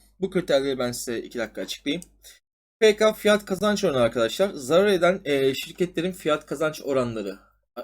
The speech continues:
e, çıkmaz. Buradaki oranlar da ne kadar yüksekse arkadaşlar sizin yatırımınız o kadar yılda amorti oluyor demektir. Yani F K oranı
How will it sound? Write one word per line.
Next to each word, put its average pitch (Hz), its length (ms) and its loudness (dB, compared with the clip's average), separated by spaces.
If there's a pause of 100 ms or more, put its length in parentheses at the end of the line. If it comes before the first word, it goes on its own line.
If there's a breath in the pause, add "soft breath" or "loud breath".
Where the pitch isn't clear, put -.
e, 101 420 -4
çıkmaz. - 520 -6 (1000)
Buradaki 214 360 2
oranlar 196 580 6
da 120 260 2
ne 151 200 0
kadar 190 240 4
yüksekse 190 500 0
arkadaşlar 175 500 2
sizin 190 280 0
yatırımınız 185 640 2
o 175 120 0
kadar 170 300 2
yılda 160 340 2
amorti 151 340 -2
oluyor 139 180 2
demektir. 110 320 0
Yani 131 280 0
F 185 260 2
K 190 200 4
oranı 156 440 0